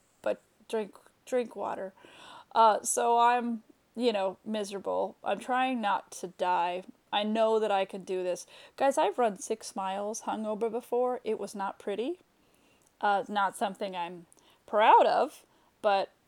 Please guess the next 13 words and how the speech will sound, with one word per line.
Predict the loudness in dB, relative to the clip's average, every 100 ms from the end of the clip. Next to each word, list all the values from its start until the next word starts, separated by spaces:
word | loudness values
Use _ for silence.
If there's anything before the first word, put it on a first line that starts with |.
| _
if | -8 -2
I | -4
can, | -2 -4 -4 -14 _
I | -4
kept | 0 0 2
telling | 0 0
myself, | -8 -6 -8 -8 -18
"If | -12
you | -6 -2
can | -2 -4
run | -6 -6
six | -8 -12 -8
miles, | -6 -4 -6 -8